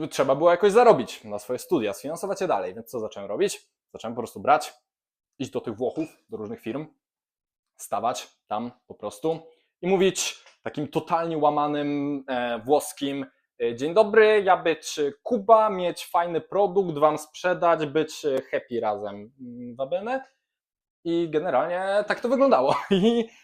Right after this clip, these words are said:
e, wiadomo, z biegiem czasu mój włoski się, mm, udoskonalił, dalej nie jest tak dobry jak angielski, no ale jestem, e, biegły w języku włoskim. W każdym razie chcę wam coś zilustrować, że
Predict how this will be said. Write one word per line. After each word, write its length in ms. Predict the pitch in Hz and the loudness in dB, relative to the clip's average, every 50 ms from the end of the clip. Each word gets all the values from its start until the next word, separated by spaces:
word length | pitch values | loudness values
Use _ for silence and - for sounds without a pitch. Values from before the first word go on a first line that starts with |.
| _ _ - | _ _ 2
e, 320 | 165 156 156 165 170 175 175 | 6 6 8 8 8 8 8
wiadomo, 300 | 254 262 - 131 131 127 | 8 6 6 4 2 0
z 60 | 135 | 2
biegiem 240 | 196 196 190 190 - | 0 0 0 -2 -4
czasu 320 | - 180 180 - - 170 | -6 -8 -8 -6 -6 -6
mój 140 | 165 151 139 | -4 -4 -4
włoski 280 | 151 160 - - 147 | -4 -6 -6 -8 -12
się, 180 | - - 156 147 | -4 -2 -2 0
mm, 680 | 151 147 143 147 151 143 139 135 - - 135 131 147 151 | 2 2 4 4 4 4 2 0 -4 -4 -4 -2 -2 -2
udoskonalił, 680 | 175 151 160 151 - - 151 147 147 160 165 165 165 151 | -2 -2 -2 -2 -4 -4 -2 2 4 4 4 4 2 4
dalej 260 | 135 151 156 156 156 | 6 6 6 6 2
nie 80 | 156 | 0
jest 140 | 160 151 - | -2 0 0
tak 120 | 156 147 139 | -2 -2 0
dobry 220 | 147 143 135 147 | -2 0 0 0
jak 160 | 135 - - | -2 -2 -2
angielski, 420 | 139 123 143 175 175 - - 170 156 | -6 -2 0 0 0 -2 -6 -6 -2
no 100 | 156 147 | 0 2
ale 180 | 139 139 139 | 2 2 0
jestem, 500 | 143 135 - - 143 131 127 127 127 131 | 0 -4 -6 -4 -2 -2 -2 -2 -4 -4
e, 460 | 127 123 120 120 120 117 117 113 110 117 120 123 117 | -4 -2 0 0 0 0 -2 -2 -4 -8 -12 -10 -2
biegły 420 | 131 139 131 123 139 170 190 185 - _ _ _ _ - | 0 0 0 0 0 -2 -2 -2 -4 _ _ _ _ -8
w 40 | |
języku 300 | 139 135 123 123 - 135 | -8 -6 -6 -8 -10 -6
włoskim. 360 | 123 123 117 - - 196 208 202 _ _ _ _ _ _ | -6 -6 -6 -6 -6 -8 -8 -8 _ _ _ _ _ _
W 20 | |
każdym 220 | - 135 123 147 156 | -8 -8 -6 -2 2
razie 340 | 165 147 120 131 151 170 170 - - _ _ _ _ _ _ _ _ _ _ _ _ _ _ _ _ _ _ _ _ _ _ _ _ _ _ _ _ | 2 2 4 4 2 2 2 -2 -16 _ _ _ _ _ _ _ _ _ _ _ _ _ _ _ _ _ _ _ _ _ _ _ _ _ _ _ _
chcę 160 | - - 156 | -6 -4 -2
wam 120 | 180 175 | -2 -2
coś 140 | - 175 147 | -2 -4 -6
zilustrować, 600 | 139 139 135 127 - - - 98 - 90 92 90 | -6 -8 -10 -12 -12 -8 -8 -6 -6 -6 -10 -10
że 400 | 104 101 131 131 131 127 127 | -6 2 4 4 4 4 2